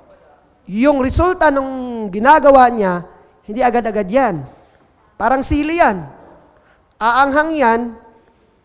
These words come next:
after mga ilang buwan, dun ang resulta, "Ay,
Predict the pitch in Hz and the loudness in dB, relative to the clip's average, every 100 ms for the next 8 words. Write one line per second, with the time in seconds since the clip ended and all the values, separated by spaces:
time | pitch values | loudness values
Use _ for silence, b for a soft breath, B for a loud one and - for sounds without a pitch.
0 | _ _ _ _ - 311 311 220 196 196 | _ _ _ _ -6 -6 -6 -6 -6 -4
1 | 196 196 202 226 339 294 285 277 - _ | -6 -6 -6 0 2 2 0 -6 -16 _
2 | _ 269 302 294 285 - 254 262 - 330 | _ -6 -4 -4 -6 -6 -6 -4 -4 -4